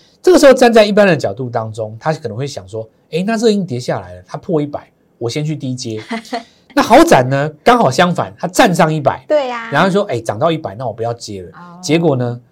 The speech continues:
Speaker 1: 你看豪展一直涨，
Speaker 2: 一直涨，
Speaker 1: 一直涨，
Speaker 2: 一直涨。
Speaker 1: 一直涨，现在涨到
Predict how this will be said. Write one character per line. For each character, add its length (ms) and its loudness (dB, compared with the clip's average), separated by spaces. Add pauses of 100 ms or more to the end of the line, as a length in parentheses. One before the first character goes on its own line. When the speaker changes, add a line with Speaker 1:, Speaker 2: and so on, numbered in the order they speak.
(100)
Speaker 1:
你 80 -12
看 160 -2
豪 140 0
展 200 -8
一 80 -8
直 80 -6
涨， 160 -14 (300)
Speaker 2:
一 80 -4
直 80 -4
涨， 140 -8
Speaker 1:
一 80 -2
直 120 0
涨， 140 -4
Speaker 2:
一 80 -8
直 60 -6
涨。 100 -10
Speaker 1:
一 100 -6
直 120 -10
涨， 120 -2
现 180 0
在 140 -2
涨 200 -6
到 80 -4